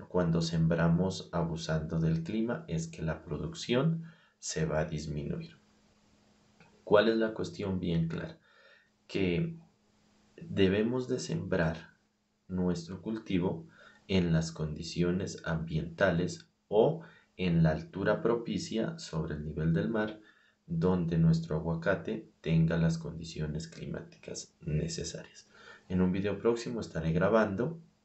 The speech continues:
eh, cómo vamos a calcular la altura y una aplicación que es sencilla de manejarla, de cómo manejar la altura sobre el nivel del mar y cómo saber, eh,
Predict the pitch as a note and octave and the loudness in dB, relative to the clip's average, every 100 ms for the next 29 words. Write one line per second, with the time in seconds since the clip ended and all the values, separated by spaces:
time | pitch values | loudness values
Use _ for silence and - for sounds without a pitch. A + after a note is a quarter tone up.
0 | _ _ _ _ _ _ _ _ _ F2 | _ _ _ _ _ _ _ _ _ -2
1 | E2+ D#2+ D#2+ - - _ _ _ _ - | 4 4 2 -4 -18 _ _ _ _ -4
2 | F#2+ G2+ C#3+ - - F2 E2 D#2+ E2+ - | 0 2 0 -2 -8 0 2 2 2 -2
3 | E2 - D#2+ D#2+ - E2 E2+ D#2+ E2+ F2+ | -4 -2 -2 -2 0 4 6 6 4 2
4 | F2 - G2 G2+ - G2 F#2 E3 - _ | 0 0 -2 -4 -6 0 2 0 -6 _
5 | _ _ _ _ _ - G2 F2+ E2 E2+ | _ _ _ _ _ -10 -4 0 2 2
6 | F2+ F2+ A2 - E2 F#2 F2 - F#2 F#2+ | 2 0 -2 0 0 0 -2 -2 -4 -4
7 | F#2 - F2 E2+ F2+ F2+ F2+ F2+ E2+ E2 | -6 -4 -2 0 0 0 -2 -2 -2 -2
8 | E2 - - D#2+ - D#2 D#2 D#2 D2+ - | -2 -4 -6 -6 -4 -2 -2 -2 -4 -4
9 | D#2 D#2+ D#2+ E2 - E2 D#2+ F2+ E2+ E2 | -2 0 2 0 0 -2 -2 -2 -2 -2
10 | - - D2 C#2+ C#2+ D2+ C#2+ E2 E2+ G2 | -4 -6 -6 -6 -4 -4 0 2 4 2
11 | - - - - - F2 E2 E2 D#2 D#2+ | -2 -12 -20 -16 -6 -6 -2 -2 -2 -2
12 | - E2 E2 F2 - - E2 D2+ - - | 0 2 4 2 -2 -10 -8 -6 -8 -12